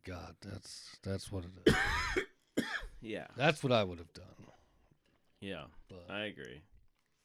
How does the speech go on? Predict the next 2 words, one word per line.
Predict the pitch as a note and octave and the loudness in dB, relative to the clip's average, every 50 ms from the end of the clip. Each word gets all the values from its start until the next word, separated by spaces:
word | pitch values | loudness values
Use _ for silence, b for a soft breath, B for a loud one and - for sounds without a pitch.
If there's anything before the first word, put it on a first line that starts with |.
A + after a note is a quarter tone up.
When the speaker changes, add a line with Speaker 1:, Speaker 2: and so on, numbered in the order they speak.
| _ _ _ _ _ _ _ _ _ _ _ _ _ _ _ _ _ _ _ _ _ _ _ _ _ _ _ _ _ _ _ _ _ _ - | _ _ _ _ _ _ _ _ _ _ _ _ _ _ _ _ _ _ _ _ _ _ _ _ _ _ _ _ _ _ _ _ _ _ -10
Speaker 2:
But | - A#2+ C3 C#3 C3+ | -4 -2 0 0 0
no. | C3+ C3 B2 G2+ E2+ D#2 - | 0 0 0 0 0 -4 -6